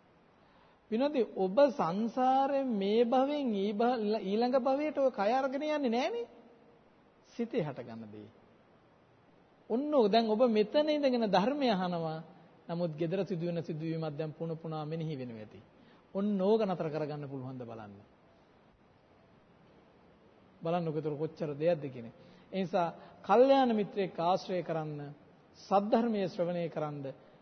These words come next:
යෝනිසෝ මනසිකාරය දෙන්න, මනසිකාරය තුල දෙන්න. එහෙම මනසිකාරය තුල යෙදෙනකොට පින්වත්නි ඔබට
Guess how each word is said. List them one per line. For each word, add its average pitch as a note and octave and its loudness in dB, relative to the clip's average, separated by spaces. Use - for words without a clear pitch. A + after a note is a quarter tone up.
යෝනිසෝ A#3 0
මනසිකාරය C4+ -4
දෙන්න, C4 -4
මනසිකාරය G#3+ -2
තුල D3+ -8
දෙන්න. B2 -10
එහෙම D4+ 6
මනසිකාරය G#3+ 0
තුල F3+ -2
යෙදෙනකොට E3+ -2
පින්වත්නි D3 -10
ඔබට E3 0